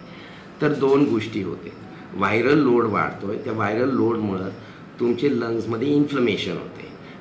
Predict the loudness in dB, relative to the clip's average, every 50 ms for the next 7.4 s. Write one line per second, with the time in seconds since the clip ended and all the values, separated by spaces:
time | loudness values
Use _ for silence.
0 | -4 -2 0 2 4 4 4 4 4 4 4 4 2 2 2 0 0 0 0 -2
1 | -4 -6 -6 -4 -4 -4 -6 -6 -6 -6 -6 -6 -10 -12 -16 -18 -20 -20 -20 -20
2 | -20 -16 -14 -14 -12 -12 -12 -12 -12 -14 -16 -14 -8 -6 -4 -2 0 0 0 0
3 | 0 2 4 4 4 2 0 -2 -4 -6 -8 -12 -16 -16 -18 -14 -8 -4 0 2
4 | 2 4 4 2 0 0 -2 -4 -4 -2 0 0 0 0 0 -2 -2 -2 -2 -6
5 | -6 -4 -2 -2 0 0 0 0 0 -2 -2 -4 -6 -8 -8 -8 -12 -14 -18 -18
6 | -14 -8 -4 -2 0 2 4 4 4 4 2 2 2 2 2 0 0 0 0 0
7 | 2 2 0 0 0 -2 -4